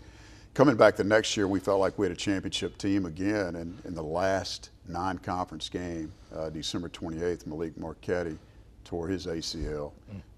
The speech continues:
Speaker 1: uh, after just shooting seven for eleven at, at McNeese, and from three, doing a great job for us, and, and, uh, we weren't able to, to finish that year the way we needed to either, and it's been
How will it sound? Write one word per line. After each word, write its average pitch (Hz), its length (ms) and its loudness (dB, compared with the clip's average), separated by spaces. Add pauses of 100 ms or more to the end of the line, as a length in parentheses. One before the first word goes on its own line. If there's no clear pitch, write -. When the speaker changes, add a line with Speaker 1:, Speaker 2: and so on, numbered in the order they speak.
Speaker 1:
uh, 80 500 -8
after 87 200 -6
just 78 180 -8
shooting 87 320 -2
seven 85 340 -2
for 80 160 -8
eleven 85 440 -2
at, 80 100 -10 (220)
at 78 80 -4
McNeese, 80 680 -6
and - 180 -8 (680)
from 82 220 -2
three, 104 380 4
doing 92 220 -2
a 87 40 -4
great 98 260 2
job 92 340 0
for 90 320 -2
us, - 200 -6
and, 85 220 -8 (140)
and, 87 300 -8
uh, 87 240 -4
we 87 100 -2
weren't 92 240 2
able 90 200 0
to, 85 140 -6 (100)
to 92 100 -8
finish 87 360 -4
that 98 200 0
year 87 180 -4
the 82 80 -6
way 82 160 -4
we 80 160 -6
needed 82 400 -8
to 87 220 -4
either, 90 300 -2
and 90 100 -4
it's 87 160 -8
been 87 320 -4